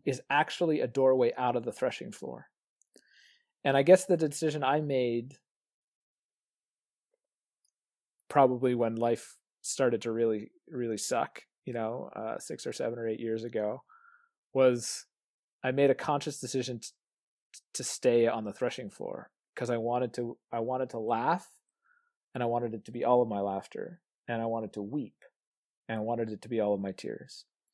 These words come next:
So in that way, everything belongs. Envisioning, manifesting, doing our best,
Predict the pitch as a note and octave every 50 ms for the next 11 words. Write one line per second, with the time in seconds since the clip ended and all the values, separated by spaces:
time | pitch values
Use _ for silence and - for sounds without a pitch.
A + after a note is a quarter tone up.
0 | _ _ - - _ _ _ _ - - C#3+ C#3+ C#3+ C#3+ C#3+ C#3 C#3+ D#3 F3 G3
1 | F#3+ - - D#3 C3+ D3+ F3 F3 C#3+ - - C#3 D#3 C#3+ D3 D3 C3 - D3 C3+
2 | B2+ A#2 A#2 G#2 A2+ A#2+ A2 F#2 E2 - _ _ _ - - - _ _ - -
3 | A#2 G#2 A2+ D#3 E3 D#3+ E3 D3+ D3+ C#3+ C#3+ D3 D3 C#3+ C3+ A#2+ A#2 C#3+ D3 D3
4 | C#3+ - C#3+ C3+ B2+ - - - C#3+ C3+ C3+ C3+ C3+ C#3 C#3+ - _ _ _ _
5 | _ _ _ - - D3+ D#3+ D#3+ D3+ C#3+ C3+ A#2+ A#2 B2+ C3 C#3 C#3 B2+ - -
6 | - - - -